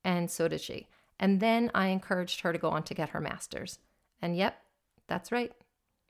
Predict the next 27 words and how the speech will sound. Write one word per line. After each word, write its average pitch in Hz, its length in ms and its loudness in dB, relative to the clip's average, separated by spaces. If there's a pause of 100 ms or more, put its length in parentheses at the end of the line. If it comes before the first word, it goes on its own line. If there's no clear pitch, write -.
(240)
So - 160 -6
she 226 300 -2
and 233 100 4
I 208 140 4
attended 202 440 2
the 175 100 -2
same 196 280 2
university 214 840 2
<laughs> - 0 -
at 196 180 2
the 185 80 -2
same 208 300 2
time, 175 460 2
and 175 140 0
we 170 140 0
earned 214 220 2
our 220 100 4
master's 180 520 -2
degrees 170 480 -4
together 170 500 -2 (400)
and 170 420 2 (120)
graduated 170 720 0 (640)
at - 160 0
the 185 100 -2
same 208 240 2
time. 262 260 0 (280)
<laughs> 247 80 12